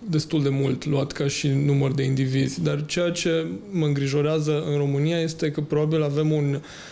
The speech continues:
fond de pacienți neștiuți care n-au ajuns la medic probabil niciodată, care n-au fost testați niciodată și, uh, cred că rata reală a,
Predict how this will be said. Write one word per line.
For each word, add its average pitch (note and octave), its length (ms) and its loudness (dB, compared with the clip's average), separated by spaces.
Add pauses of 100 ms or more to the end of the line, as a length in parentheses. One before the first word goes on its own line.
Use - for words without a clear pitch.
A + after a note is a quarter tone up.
(160)
fond E3 420 -2
de D3+ 140 0
pacienți D#3 580 -2
neștiuți D#3+ 720 0
care D3+ 220 2
n-au D3+ 260 2
ajuns D3 280 2
la D#3 100 0
medic D3 580 0 (440)
probabil D3+ 320 2
niciodată, D3+ 640 0
care D#3 140 0
n-au D3 140 0
fost D#3 220 -4
testați D3+ 440 -2
niciodată D3+ 720 0 (380)
și, - 340 -4
uh, D3+ 360 2 (380)
cred D#3+ 200 -2
că D#3 120 0
rata D#3 340 0
reală D3 480 2
a, C#3 320 0